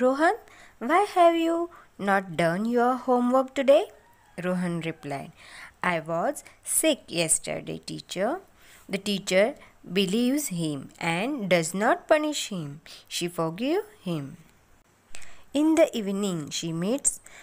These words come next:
Rohan's mother in the market.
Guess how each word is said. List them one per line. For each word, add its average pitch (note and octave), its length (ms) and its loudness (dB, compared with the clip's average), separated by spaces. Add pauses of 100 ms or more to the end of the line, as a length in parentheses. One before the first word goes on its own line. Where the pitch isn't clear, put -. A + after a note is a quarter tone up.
(220)
Rohan's G3+ 580 2 (200)
mother E3 460 -2 (120)
in E3+ 180 -4
the F3+ 100 -6
market. C#4+ 600 -2